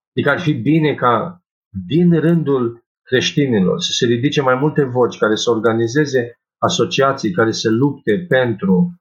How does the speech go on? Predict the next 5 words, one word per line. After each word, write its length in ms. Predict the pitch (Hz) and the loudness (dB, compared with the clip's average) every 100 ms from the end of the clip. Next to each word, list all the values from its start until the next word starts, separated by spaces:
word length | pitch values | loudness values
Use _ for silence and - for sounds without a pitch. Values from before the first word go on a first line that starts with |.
| _ _ _ | _ _ _
aceste, 520 | - - 120 117 - 113 110 104 - | -4 0 -2 -2 0 2 2 0 -2
această 480 | 113 - 120 - 117 110 104 101 - | -4 0 0 -2 0 2 2 0 -6
conștientizare 920 | - 117 - 117 101 107 107 135 117 | -4 -4 0 -2 -2 -4 0 0 0
publică 540 | 90 - 131 113 95 | -2 -2 0 0 0
cu 120 | 98 | -4